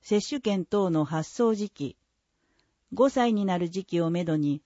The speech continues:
発送予定。申請不要。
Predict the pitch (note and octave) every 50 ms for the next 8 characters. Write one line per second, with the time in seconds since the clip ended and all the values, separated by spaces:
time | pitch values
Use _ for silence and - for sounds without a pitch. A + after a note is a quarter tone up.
0 | _ _ - D#3 D#3 - - - A3+ A3 G#3+ G#3+ G#3 G3+ - - C3+ C3 B2 -
1 | - _ _ _ _ _ _ _ _ _ _ _ _ - - G3 G#3 A3 G3+ -
2 | - G3 F#3 F3 - - D#3 D#3 D#3 D3+ C#3+ C#3+ C3+ C3+